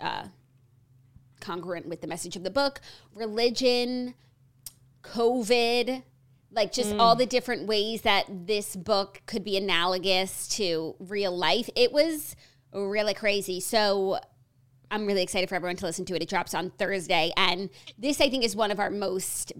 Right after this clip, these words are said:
Speaker 1: buzzy books ever. I've never gotten so many questions to my email about the book. And so I think it's gonna be a really great episode that you guys are gonna enjoy. So Thursday, it's never too late to become a redhead. And if you're not a redhead, start with this book because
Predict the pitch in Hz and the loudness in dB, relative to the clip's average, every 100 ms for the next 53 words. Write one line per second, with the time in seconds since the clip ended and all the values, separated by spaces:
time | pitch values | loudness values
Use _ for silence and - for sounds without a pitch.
0 | - 226 202 - 214 180 - 214 190 - | -6 2 2 2 -6 -8 -2 -2 0 -6
1 | - 180 - 233 285 320 - 226 226 214 | -6 -4 0 2 2 -2 -2 0 2 2
2 | 208 196 208 214 196 202 190 196 - 190 | 2 0 -2 -2 -2 -2 -4 -4 -4 -4
3 | 165 180 185 202 247 - 202 175 170 - | -2 -2 -2 0 -2 -2 0 2 0 0
4 | 185 175 170 247 - - - _ _ - | -4 0 0 0 -4 -20 -20 _ _ -8
5 | 214 - 208 190 185 175 185 180 170 185 | -6 0 2 2 0 -4 -6 -6 -6 -6
6 | 170 160 160 160 147 175 185 160 127 156 | -6 -6 -4 -6 -6 -6 -4 -4 -4 -6
7 | 170 160 143 165 175 131 107 - - 165 | -6 -6 -6 -6 -4 -4 -6 -6 0 0
8 | 156 151 _ - 240 269 262 285 262 254 | 0 -6 _ -2 2 2 4 6 6 6
9 | 214 202 185 185 208 233 262 233 208 202 | 0 -4 -4 -4 -2 0 0 -2 -6 -4
10 | 202 220 220 208 190 185 185 202 240 240 | 2 2 6 4 4 -4 -2 2 2 4
11 | 220 226 190 - - - - 269 262 277 | 2 2 0 -6 -20 -16 2 4 4 2
12 | 254 - 233 214 - 220 220 202 | 0 0 0 0 0 -4 -2 -4